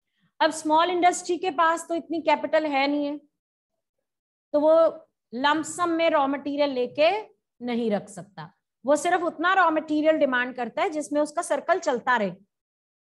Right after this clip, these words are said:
है ना, मशीन खाली ना रहे। कई बार मशीन, अ,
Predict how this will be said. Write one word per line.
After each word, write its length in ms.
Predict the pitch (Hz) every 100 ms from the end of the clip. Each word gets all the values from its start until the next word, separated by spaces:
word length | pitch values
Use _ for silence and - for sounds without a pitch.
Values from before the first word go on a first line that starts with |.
| _ _ _ 262
है 60 |
ना, 80 | 311
मशीन 380 | 349 320 330 330
खाली 380 | 294 247 254 294
ना 140 | 285
रहे। 160 | 226 202
कई 200 | 247 269
बार 200 | 320 349
मशीन, 400 | 339 320 339 330 _ _ _ _ _ _ _ -
अ, 160 | 269